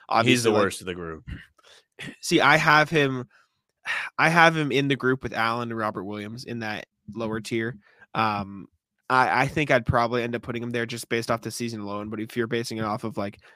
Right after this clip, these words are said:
Speaker 1: how they can be when they're at their best, I'd probably put him at the top of it, if that makes sense. Um, but
Speaker 2: For me, it goes, uh,
Speaker 1: Mm-hmm.
Speaker 2: I'll do tiers too, 'cause I think that's the way this is really set up.
Speaker 1: Yeah.
Speaker 2: Jokic, Embiid, same one. Bam,
Speaker 1: Mm-hmm.
Speaker 2: Sabonis, same one. Then the
Speaker 1: Yeah.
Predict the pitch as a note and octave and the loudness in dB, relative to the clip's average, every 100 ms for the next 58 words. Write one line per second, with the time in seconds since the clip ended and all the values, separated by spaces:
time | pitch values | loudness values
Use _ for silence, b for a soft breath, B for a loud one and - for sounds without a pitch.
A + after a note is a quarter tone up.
0 | b B2 A#2 A#2+ B2 A2+ A2+ A2+ A2 G#2 | b 4 4 2 0 0 0 0 0 0
1 | A2 G#2+ G#2+ A2 A2 G#2 A2 G#2+ A2+ A2+ | 0 -2 -2 -2 -2 -2 -2 -2 -6 -6
2 | G#2+ - G#2+ G#2+ B2 D3 A#2+ A#2+ A2 A#2 | -8 -10 -6 -6 -4 -2 -2 -2 -2 -4
3 | A2 B2 B2+ - b b b b G#2+ G#2+ | -4 -4 -4 -10 b b b b -2 -2
4 | G2+ G2+ - _ _ _ - B2 D3+ D3 | -6 -12 -18 _ _ _ 4 6 6 6
5 | C#3+ B2 B2 A#2+ G#2+ G2+ _ _ _ _ | 4 4 4 4 2 -6 _ _ _ _
6 | - A#2 A2 - _ C#3 C3+ G#2+ G2 B2+ | 0 4 4 2 _ -10 -8 -6 4 4
7 | A2+ A#2 F#2+ - G#2 F#2+ E2+ - G2 F#2+ | 4 0 -4 -2 -2 -2 -6 -8 -8 -2
8 | F#2+ G2 G2 F2+ F#2 F#2 F#2 F2 F2+ - | -2 -2 -4 -4 -2 -4 -4 -8 -12 -10
9 | F2+ F2 E2 F2 F2+ F2+ - _ _ _ | -10 -10 -10 -8 -6 -6 -8 _ _ _
10 | - B2+ F2+ A#2 A#2+ A#2 A#2 G#2+ G#2+ G#2 | -4 -2 2 4 2 -2 -4 -2 0 0
11 | F#2 - G2+ G2 F#2+ F#2 F2+ F#2 - G#2+ | 0 -2 0 0 0 -2 -2 -6 -2 2
12 | G2+ G2 B2+ G#2+ F#2+ F#2 - F#2+ F#2 F2+ | 2 0 -2 0 -2 -2 -4 -4 -4 -6
13 | F#2 F2+ F2+ F2 D2+ A2+ | -6 -8 -6 -6 -2 -2